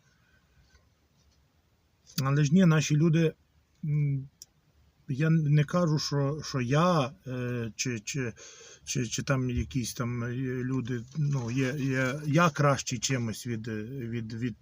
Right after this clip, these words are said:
таких, але, е, я стараюся, принаймні відколи я почав читати Євангелію, відколи я почав читати, е, різ-, е, різних, е, святих, е,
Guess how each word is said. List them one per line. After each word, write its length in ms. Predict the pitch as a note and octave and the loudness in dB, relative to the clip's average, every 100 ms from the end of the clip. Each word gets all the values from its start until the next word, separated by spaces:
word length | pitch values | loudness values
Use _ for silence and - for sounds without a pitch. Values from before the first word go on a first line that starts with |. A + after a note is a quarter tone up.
| - | -6
таких, 600 | C3+ - D3 D3 C#3 - - - - - - - | -6 -4 -2 0 0 -6 -20 -20 -20 -20 -18 -2
але, 340 | C#3 C#3 C#3 | 2 6 6
е, 360 | C#3 E3 D#3+ D3+ | 6 2 2 2
я 220 | C3+ F3+ | 6 6
стараюся, 720 | - - F3+ F#3+ E3+ B2 - | 4 4 6 6 6 4 0
принаймні 560 | - C#3 D3+ F3 E3+ E3 | 0 4 6 8 8 6
відколи 340 | D3+ - E3 | 4 2 4
я 80 | F3 | 4
почав 340 | D#3 D3+ E3+ | 2 2 2
читати 580 | D3+ D3+ E3 D#3 D3+ D3+ F3 | 2 0 0 0 0 -2 0
Євангелію, 920 | D3+ C3+ C#3 D#3 F3+ F3 D3+ D3 C#3+ C#3 - - - - | -2 2 4 6 6 6 8 6 6 2 -6 -16 -10 2
відколи 460 | C#3+ C#3 D3 E3 | 2 4 4 6
я 100 | E3+ | 6
почав 360 | D3 C#3+ E3 D3 | 4 0 2 0
читати, 580 | C#3 C#3 D#3+ D3 D#3 C#3 - _ _ _ _ _ - - | 0 0 0 2 2 0 -4 _ _ _ _ _ -6 0
е, 480 | B2 A#2+ A#2 A#2+ B2+ | 2 4 4 2 4
різ-, 360 | E3 D#3 E3 | 6 6 4
е, 180 | D3 C3 | 2 4
різних, 480 | D3 D#3+ D3+ C#3+ - | 6 6 4 2 0
е, 380 | D3 C3+ C3 A#2 - - - | 2 2 0 -6 -12 -20 -14
святих, 800 | - - D#3 D3 E3 D#3+ C#3 - | -6 2 2 4 4 6 4 2
е, 1000 | D3 C3 C3 A#2+ A#2+ A2+ A2+ A#2 A2+ B2 | 0 0 0 0 0 -2 -2 -2 -2 -6